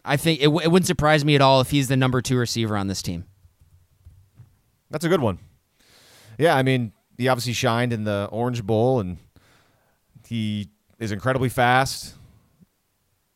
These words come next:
Speaker 2: It's just, it's one of those things where you don't think about him a whole lot because of all the other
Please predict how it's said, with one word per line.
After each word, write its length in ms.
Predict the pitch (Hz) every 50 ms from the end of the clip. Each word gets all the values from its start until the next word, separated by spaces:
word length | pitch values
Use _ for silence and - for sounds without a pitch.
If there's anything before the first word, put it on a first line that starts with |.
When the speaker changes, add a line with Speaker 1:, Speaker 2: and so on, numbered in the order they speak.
| _ _ _ _ _ _ _ _ _ _ -
Speaker 2:
It's 120 | 151 -
just, 180 | - 160 139 -
it's 140 | 151 - -
one 120 | 147 151
of 40 | 151
those 160 | 147 135 -
things 240 | - 147 147 147 120
where 140 | 120 131 127
you 120 | 123 123
don't 160 | 135 135 127
think 140 | - 147 139
about 160 | 131 127 117
him 60 | 110
a 60 | 110 101
whole 200 | 117 127 123 113
lot 280 | 127 151 151 127 104
because 240 | 117 - 135 127 113
of 100 | 117 101
all 80 | 110 107
the 200 | 92 107 104 101
other 340 | 104 101 98 92 90 85